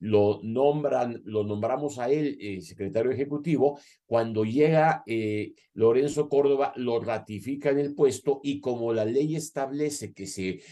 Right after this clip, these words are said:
puede reelegir una sola vez, pues lo volvieron a ratificar y en consecuencia está te-, estaría hoy terminando su último periodo como secretario ejecutivo. Y esto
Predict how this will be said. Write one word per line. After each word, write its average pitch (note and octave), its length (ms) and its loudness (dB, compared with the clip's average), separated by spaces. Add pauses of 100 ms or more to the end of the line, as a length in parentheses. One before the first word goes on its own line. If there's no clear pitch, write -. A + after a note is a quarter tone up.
(180)
puede C#3+ 340 8
reelegir A2+ 640 0
una B2+ 320 -2
sola C3 320 0
vez, B2+ 400 -2 (220)
pues C#3+ 400 2 (240)
lo B2+ 240 2
volvieron C3+ 640 0
a A#2+ 120 -2
ratificar C#3+ 920 -4
y A#2 140 -4
en A2 120 -4
consecuencia C3 840 -4 (160)
está C3+ 500 -2
te-, C3+ 240 2
estaría C#3 560 2
hoy B2+ 260 2
terminando A#2+ 840 -4 (160)
su A#2 220 -6
último B2 560 0
periodo A#2 420 2
como G#2 220 -2
secretario F#2 500 -4
ejecutivo. D3 640 -2 (180)
Y F3+ 320 -2
esto D3+ 680 2